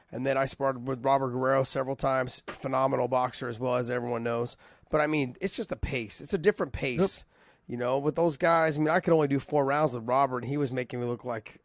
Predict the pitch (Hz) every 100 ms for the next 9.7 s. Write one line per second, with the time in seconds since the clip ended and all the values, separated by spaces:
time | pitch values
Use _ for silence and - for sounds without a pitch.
0 | - 139 123 127 127 113 135 120 113 -
1 | 127 - 113 120 123 - 117 113 104 101
2 | 131 123 101 - 127 160 165 156 123 143
3 | 147 139 135 139 147 127 104 123 117 -
4 | 131 120 127 127 120 101 - 120 120 104
5 | - _ _ _ _ _ _ 151 185 135
6 | 147 135 156 147 110 131 123 95 87 _
7 | _ _ _ _ - - 151 135 131 127
8 | 123 104 127 127 139 127 127 143 143 117
9 | 139 131 - 135 127 127 113